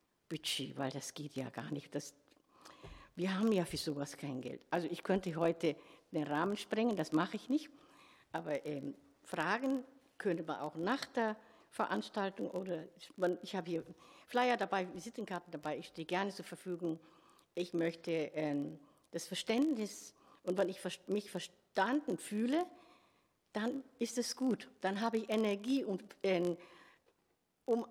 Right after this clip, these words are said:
nicht nur für mich etwas zu tun, f-, sondern für die anderen, die wirklich wenig, äh, äh, für sich tun können, weil sie einfach noch in diesem Trauma gefangen sind. Ähm, die Ausbildung, dass man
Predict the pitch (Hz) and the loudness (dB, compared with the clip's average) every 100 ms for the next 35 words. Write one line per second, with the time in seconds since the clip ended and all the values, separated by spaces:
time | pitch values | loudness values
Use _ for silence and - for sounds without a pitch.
0 | - 214 262 247 208 - 190 349 - - | -4 0 4 4 4 4 8 8 6 -2
1 | 220 - - 208 - - - 196 185 - | -4 -6 -6 -6 -6 -12 -6 -2 -2 -2
2 | 214 220 240 311 240 170 156 165 190 196 | -2 0 6 6 6 4 0 0 0 0
3 | 196 214 - - - - - - 190 202 | -2 -4 -6 -18 -20 -20 -20 -12 -8 2
4 | 254 285 254 170 - - - - _ - | 6 8 8 4 0 -12 -18 -20 _ -16
5 | - 190 175 160 175 165 151 - 208 220 | -2 0 2 0 0 0 0 0 0 0
6 | - 202 175 170 160 196 214 117 208 208 | -2 0 0 2 2 2 2 -2 -2 -2
7 | 208 202 208 202 180 190 190 170 147 151 | -2 -2 -2 -4 -4 -2 -2 -2 -4 -6
8 | 131 151 - 127 _ - - - - - | -8 -10 -14 -18 _ -20 -20 -20 -20 -20
9 | - - - - 196 208 202 196 - - | -20 -20 -20 -6 0 2 2 -2 -8 -18
10 | _ _ _ _ _ _ _ _ _ _ | _ _ _ _ _ _ _ _ _ _
11 | _ _ _ _ _ _ _ _ _ - | _ _ _ _ _ _ _ _ _ -20
12 | 202 - - 208 311 - 226 190 175 156 | -12 -10 2 6 6 4 -2 2 2 2
13 | - - - - - - 208 226 196 | -2 -14 -16 -20 -18 -2 -2 2 0